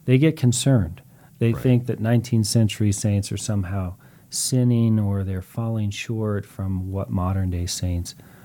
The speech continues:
Speaker 1: are being asked to do. And really, that's not fair to nineteenth century saints. They are coming out of a different context, a different world,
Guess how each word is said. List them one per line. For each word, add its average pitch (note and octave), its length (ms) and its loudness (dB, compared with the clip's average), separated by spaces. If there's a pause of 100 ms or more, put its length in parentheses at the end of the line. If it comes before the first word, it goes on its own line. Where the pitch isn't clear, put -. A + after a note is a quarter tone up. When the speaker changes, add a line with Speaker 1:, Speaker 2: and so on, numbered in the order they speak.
(120)
Speaker 1:
are G#2 120 4
being F2+ 240 4
asked F2 300 0
to - 60 -4
do. G2 260 -2 (500)
And D#3 240 2
really, E3+ 480 2
that's C3+ 480 0
not A#2 260 2
fair F#2+ 540 0
to - 120 -8
nineteenth F#2+ 460 -2
century F2+ 320 -4
saints. E2+ 380 -6
They C#3+ 260 0
are E3 100 0
coming B2 440 -2
out G2+ 240 -2
of F#2+ 180 -6 (400)
a F#2+ 140 -4
different C3 440 0
context, G#2 680 -2
a G2+ 60 0
different C3+ 340 0
world, G2+ 420 2